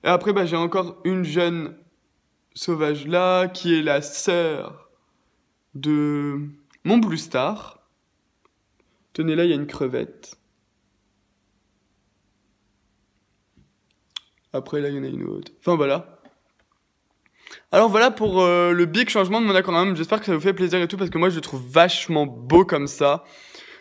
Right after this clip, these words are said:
Je lui ai vraiment fait le tour brièvement, vu que j'avais déjà fait la vidéo pour ceux qui l'ont vu.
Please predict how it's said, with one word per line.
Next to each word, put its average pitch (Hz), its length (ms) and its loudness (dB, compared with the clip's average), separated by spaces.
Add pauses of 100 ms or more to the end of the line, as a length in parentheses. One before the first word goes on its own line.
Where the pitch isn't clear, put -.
Je 170 80 0
lui 190 60 6
ai - 20 4
vraiment 208 260 2
fait 220 140 0
le 175 80 0
tour 175 240 0
brièvement, 165 720 2
vu 151 240 -6
que 156 140 0
j'avais 147 220 0
déjà 175 280 0
fait 185 240 -4
la 165 80 0
vidéo 151 260 2
pour 165 200 -10
ceux 165 100 -2
qui 165 120 -4
l'ont 143 200 -2
vu. 165 320 -2